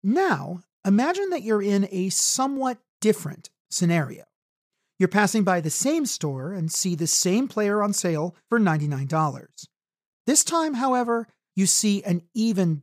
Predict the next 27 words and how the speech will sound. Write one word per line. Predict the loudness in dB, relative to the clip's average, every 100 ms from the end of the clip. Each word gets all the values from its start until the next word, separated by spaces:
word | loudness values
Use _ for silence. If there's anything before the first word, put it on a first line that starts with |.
| -2
better | 0 2 0
player | -2 -14 -14 -20 _
from | -4 -2
a |
different | 0 0 -2 -6
brand | -10 -14 -18 -20 _ _ 0
on | 2
sale | 2 2 2 2 0
for | -6 -2 0 0 -2 _
one | 0 2
hundred | 2 0 -2
and | -2
fifty-nine | -2 -2 -2 0 0 -2
dollars, | -4 -10 -20 -18 -18 -20 _ _ _ _ 0
an | 0 -2 -4
equally | -4 -4 -4 -4 -6
amazing | -2 2 2 2 -2 -10 -16
price. | -2 0 0 -8 -12 -14 _ _ _ _ _ _ _ _
Do | 0
you | 0
feel | 2 4 4 4
ready | 2 0 -2
to | -4
buy | 0 2
one | 2 -2
of | -6
them? | -8